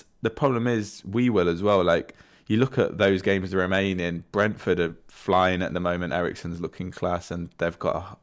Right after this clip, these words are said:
yeah, they're buoyant. They're gonna stay up, and everything's going well for them. Brighton have just beat Arsenal and Tottenham. Chelsea, a bit hit and miss, but they're obviously a really good team. Arsenal, hit and miss again, and then Liverpool, mm,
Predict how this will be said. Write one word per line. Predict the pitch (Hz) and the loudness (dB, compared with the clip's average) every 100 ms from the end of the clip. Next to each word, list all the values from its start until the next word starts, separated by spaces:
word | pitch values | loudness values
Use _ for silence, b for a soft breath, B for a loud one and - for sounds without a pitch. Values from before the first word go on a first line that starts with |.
| - | -10
yeah, | 87 82 82 | -6 -6 -6
they're | 87 85 | -4 -4
buoyant. | - 90 90 90 | 0 2 2 0
They're | 85 | -4
gonna | 85 87 | -6 -8
stay | - 85 | -4 -2
up, | 87 90 | -2 -6
and | - 87 - - | -10 -12 -10 -8
everything's | 87 87 87 | -8 -8 -8
going | 87 85 | -6 -4
well | 87 85 | -2 -4
for | - | -2
them. | 87 | -4
Brighton | 85 101 95 76 | 2 4 4 2
have | 85 | -4
just | 87 - | -8 -4
beat | 90 | -2
Arsenal | - 87 - 90 | 0 -2 -4 -10
and | 87 | -8
Tottenham. | - - 98 95 95 b b b b b | -6 -4 -4 -6 -8 b b b b b
Chelsea, | - 101 92 92 - 90 87 87 - _ - | -4 0 0 -2 -2 0 0 -2 -8 _ -14
a | |
bit | 92 107 | -2 0
hit | - 98 76 | 0 0 0
and | 90 | 0
miss, | 95 90 | -2 -2
but | - - | -6 -6
they're | 90 | -4
obviously | 87 - 87 | -4 -4 -4
a | |
really | 90 87 90 | -2 -2 -2
good | 87 | -4
team. | - 92 90 92 | -4 -2 -2 -2
Arsenal, | 90 87 - 92 90 87 b b b | -2 -2 -4 -6 -6 -6 b b b
hit | - - | -6 -4
and | 82 | -2
miss | 87 87 | -4 -6
again, | - 85 87 | -4 0 0
and | 85 85 | 0 -2
then | 85 | -2
Liverpool, | 87 87 85 - 85 82 - | -2 -2 -4 -2 -2 -2 -4
mm, | 90 101 92 82 82 85 | -4 -2 -4 -4 -6 -10